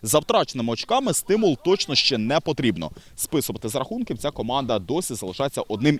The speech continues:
із фаворитів, щонайменше на завоювання бронзових нагород, навіть попри ту чотириматчеву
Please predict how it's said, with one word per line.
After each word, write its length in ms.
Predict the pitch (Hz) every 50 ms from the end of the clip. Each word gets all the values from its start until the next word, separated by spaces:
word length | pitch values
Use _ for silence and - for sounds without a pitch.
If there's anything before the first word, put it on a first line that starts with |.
| -
із 200 | - 151 131 - -
фаворитів, 760 | - - - 139 127 107 110 110 123 165 208 - 247 220 - - - - - -
щонайменше 680 | - - - - 92 95 95 107 139 175 - - 123
на 200 | 92 90 113 135
завоювання 560 | 135 - 104 92 98 92 92 123 131 120 110 95
бронзових 580 | 95 117 135 135 110 90 - 85 80 78 -
нагород, 440 | 90 87 92 113 131 180 220 - - _ _ - - - _ - - - _ - - - _ - _ - - - - - - - 117 - - _ _ - -
навіть 300 | 95 117 160 160 143 - -
попри 280 | 131 120 - - 104
ту 280 | 101 - - 127 127 113
чотириматчеву 960 | - - 131 - - 113 104 90 92 - 135 160 - - - 87 82 87 82